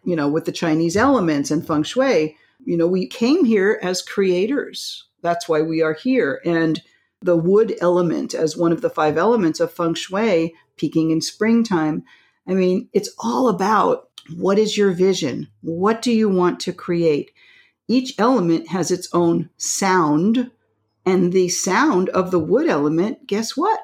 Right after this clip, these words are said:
<laughs> It's anger. And when we think about the connection between anger and transformation,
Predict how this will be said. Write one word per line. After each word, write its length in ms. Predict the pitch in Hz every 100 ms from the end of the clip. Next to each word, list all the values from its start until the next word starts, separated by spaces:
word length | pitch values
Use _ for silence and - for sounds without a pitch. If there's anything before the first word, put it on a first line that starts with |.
| -
<laughs> 0 | - 453 254
It's 400 | 226 233 - -
anger. 640 | 208 269 480 170 - - _ _ - - - 196 -
And 220 | 208 208 - - -
when 200 | 208 202
we 140 | 202
think 500 | 196 - 220 262 311
about 840 | 190 151 170 196 214 156 147 - - _ _ _
the 80 | -
connection 840 | - 220 185 185 240 247 - 151 147
between 460 | 160 - 170 175 -
anger 640 | 185 214 240 240 262 - _ _ _ _ _ _
and 160 | 190 180
transformation, 1200 | - 185 160 - 180 190 233 381 - - - 196